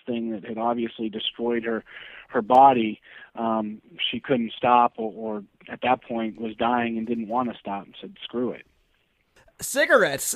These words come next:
Speaker 2: something that is taken for granted as being totally legal, n-, nothing anybody should go to jail for. Uh, of course, we did see the Eric Garner case where a man was actually killed for selling them on the black market, but,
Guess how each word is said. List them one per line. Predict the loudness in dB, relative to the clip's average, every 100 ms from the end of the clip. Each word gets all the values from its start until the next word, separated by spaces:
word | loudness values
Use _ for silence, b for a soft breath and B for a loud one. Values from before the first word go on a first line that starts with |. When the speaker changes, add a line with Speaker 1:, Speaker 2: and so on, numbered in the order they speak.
| -4
Speaker 2:
something | 2 4 4 6
that | 6 6 2 -10 -4
is | 2
taken | 4 4 4
for | 2
granted | 6 6 6 4
as | 4
being | 4 2 2
totally | 2 4 8 8
legal, | 10 8 8 4
n-, | 2 -4 B
nothing | 2 4 6 6
anybody | 6 0 2 2
should | 4 2
go | 4 4
to |
jail | 4 4 6 6
for. | 4 4 6 4 0 B B
Uh, | 0 2
of | 2
course, | 4 4 6
we |
did | 2 2
see | 2
the | 4 8
Eric | 8 8
Garner | 6 8 6
case | 6 2 4
where | 6
a | 6
man | 6 4
was | 4
actually | 2 -2
killed | 0 0 2
for | -2 0
selling | 2 2
them | 2 0
on |
the | 0
black | 4 4 4
market, | 2 4 2 4
but, | 2 0